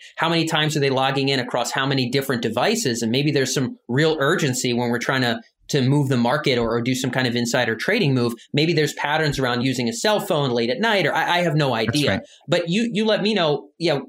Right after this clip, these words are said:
Speaker 1: how, how are we airing these needles? Because the job otherwise does sound pretty arduous and boring to be counting hay all day.
Speaker 2: Mm-hmm.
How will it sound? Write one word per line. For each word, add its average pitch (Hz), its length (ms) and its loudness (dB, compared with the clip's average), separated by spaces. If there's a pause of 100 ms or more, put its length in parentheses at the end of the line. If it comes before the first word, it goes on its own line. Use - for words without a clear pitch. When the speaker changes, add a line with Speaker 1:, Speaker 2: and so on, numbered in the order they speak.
Speaker 1:
how, 196 240 -2
how 208 260 0
are 185 180 2
we 151 200 2
airing 139 540 2
these 127 280 -2
needles? 127 500 -2
Because 123 280 -2
the - 80 -2
job 160 360 0
otherwise 113 600 0 (260)
does 156 240 2
sound 127 260 0
pretty 285 320 -2
arduous 147 460 2
and 113 120 0
boring 139 300 0
to 120 80 -4
be 113 120 -2
counting 120 340 -4
hay 113 220 -2
all 98 80 -2
day. 98 180 2
Speaker 2:
Mm-hmm. 131 340 2